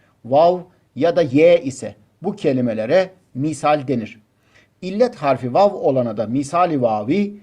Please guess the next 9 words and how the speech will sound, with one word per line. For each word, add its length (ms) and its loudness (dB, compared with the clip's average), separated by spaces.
illet 340 -4
harfi 280 -4
ye 260 4
olana 360 -4
misali 460 -4
yayi 520 0
denir. 360 0
Örnek 400 0
verelim. 440 -4